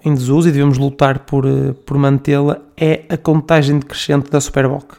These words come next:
Acho que isso é, eh, completamente obrigatório estar em todas as televisões, ecrãs, telemóveis, tudo, deste país, não é? A contagem, a mítica contagem decrescente de, de dez para, para zero, eh, da, com,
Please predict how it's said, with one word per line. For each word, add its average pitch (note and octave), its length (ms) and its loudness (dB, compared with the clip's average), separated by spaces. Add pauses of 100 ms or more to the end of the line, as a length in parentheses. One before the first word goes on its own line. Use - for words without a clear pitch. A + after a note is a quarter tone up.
(140)
Acho C3+ 320 -6
que - 80 -6
isso C3+ 180 -6
é, C3 560 -2
eh, C3+ 380 -4
completamente C#3+ 360 -4
obrigatório C#3 880 0
estar - 300 -4
em C#3+ 120 0 (200)
todas D3+ 300 0
as C#3 80 -4
televisões, C#3 720 -2
ecrãs, C#3+ 500 -4 (540)
telemóveis, C#3 680 4
tudo, D#3 460 0 (520)
deste C3+ 240 -2
país, C#3 440 -4 (400)
não D3 80 -4
é? D#3 80 -2
A E3 40 -6
contagem, C#3+ 460 -2
a D#3 40 -2
mítica D#3+ 220 -4
contagem C#3+ 340 -2
decrescente C#3 560 -2 (540)
de, C#3 500 -2 (260)
de C#3+ 120 -4
dez C#3+ 340 0
para, C3+ 400 -2 (140)
para C#3 140 -2
zero, C3 420 -2 (560)
eh, D#3 260 -6
da, C#3 480 -4
com, C#3 280 -4